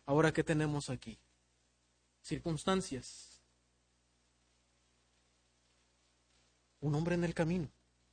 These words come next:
¿verdad? Un largo camino, en un camino desierto.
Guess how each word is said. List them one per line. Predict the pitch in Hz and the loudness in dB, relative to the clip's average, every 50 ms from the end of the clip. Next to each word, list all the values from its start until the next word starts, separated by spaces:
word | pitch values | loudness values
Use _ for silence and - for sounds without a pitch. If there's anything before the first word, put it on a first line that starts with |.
| _ _ _ _ _ _ _ _ _ _ _ - | _ _ _ _ _ _ _ _ _ _ _ -8
¿verdad? | 233 233 226 247 - - _ _ _ _ _ _ _ _ _ _ _ _ _ _ _ _ _ _ - | -6 -4 -4 -4 -4 -6 _ _ _ _ _ _ _ _ _ _ _ _ _ _ _ _ _ _ -4
Un | - 160 175 185 | 0 4 8 10
largo | 196 226 247 269 247 | 10 10 10 8 8
camino, | - 240 208 208 220 240 269 302 311 | 8 6 6 8 8 6 6 6 4
en | 233 185 | 6 8
un | 202 240 | 8 8
camino | 240 269 262 254 269 285 285 277 | 10 10 10 10 10 10 10 10
desierto. | 247 202 - - 214 233 254 240 - 302 311 - | 10 10 8 10 8 8 8 8 4 0 0 0